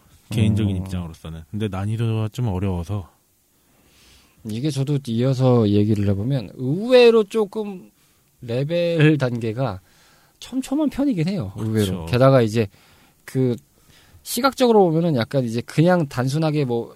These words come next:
Speaker 2: 돌덩이 벽만 있는 게 아니라 맨 처음에는 제일 많이 접하는 게 그 벽돌벽이잖아요.
Speaker 1: 벽돌, 네.
Speaker 2: 그래서 총 하나 두세 방이면 다 뚫어지는 막 이런 벽인데 나중에 되면은 이게 이 안에 무슨 뭐 바-, 강 같은 것도 나오고
Speaker 1: 그렇죠.
Speaker 2: 거기에 뭐 수풀 같은 것도 모여서 이게 총알이 날라오는지 안 날라올지 모르는 부분도 있고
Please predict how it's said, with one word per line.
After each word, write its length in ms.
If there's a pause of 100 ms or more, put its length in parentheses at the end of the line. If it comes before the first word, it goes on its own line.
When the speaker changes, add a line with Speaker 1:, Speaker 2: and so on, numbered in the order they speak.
Speaker 2:
돌덩이 600
벽만 300
있는 180
게 80
아니라 240
맨 160
처음에는 600
제일 280
많이 140
접하는 280
게 100
그 280
벽돌벽이잖아요. 680
Speaker 1:
벽돌, 140
네. 40
Speaker 2:
그래서 240 (540)
총 200
하나 160
두세 240
방이면 300
다 180
뚫어지는 400
막 100
이런 160
벽인데 300
나중에 380
되면은 320
이게 340 (420)
이 160
안에 320
무슨 320
뭐 220
바-, 280
강 280
같은 340
것도 240
나오고 540
Speaker 1:
그렇죠. 160 (240)
Speaker 2:
거기에 240
뭐 100
수풀 340
같은 240
것도 200
모여서 320
이게 180
총알이 340
날라오는지 540
안 140
날라올지 380
모르는 440
부분도 300
있고 300